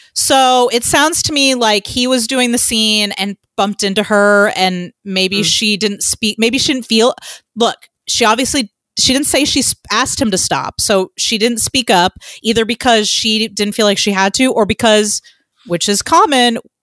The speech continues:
Speaker 1: maybe sh-, as a woman, she, and, and she didn't feel like she could say anything to this big movie star. Like,
Speaker 2: Mm-hmm.
Speaker 1: I, I, my understanding is that she is a very re-, well-respected actress, actress in Pol-, Portugal, so it's not like she's never been on set before, but maybe she felt like she couldn't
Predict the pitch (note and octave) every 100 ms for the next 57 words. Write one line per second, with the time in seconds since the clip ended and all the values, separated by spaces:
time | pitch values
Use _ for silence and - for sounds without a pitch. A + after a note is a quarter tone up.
0 | _ F3 - F3 F3 E3 G3+ G3+ - F#3+
1 | G#3 A3 C4 B3+ A#3+ - - F#3 F#3+ F#3
2 | F#3 - - G3+ F#3 F#3+ G3+ G3+ G#3+ G3+
3 | - A3 A3 A3 G3+ F3+ F3 - F3 G3+
4 | G3 - D#3+ - - _ _ _ _ _
5 | F#3+ F3+ G3+ A#3 B3+ - - - B3 F4
6 | C#4+ G#4 G#4+ - D4 C4+ B3+ - B3+ A3
7 | A3 A3 A3 G3 - G3 G3+ G3 A3 F#3+
8 | - F3+ - G3+ - - F3+ F#3+ A3 G3
9 | F3+ F#3 - - G3 B3+ D4 E4 - G3+
10 | - G3+ G3+ A#3 G3 F3+ G3 F3 - E3
11 | F#3+ C4 C4+ C#4+ - - G#3+ G#3+ A#3 -
12 | C#4 B3+ A3 G#3+ - A3+ - A#3 A#3+ -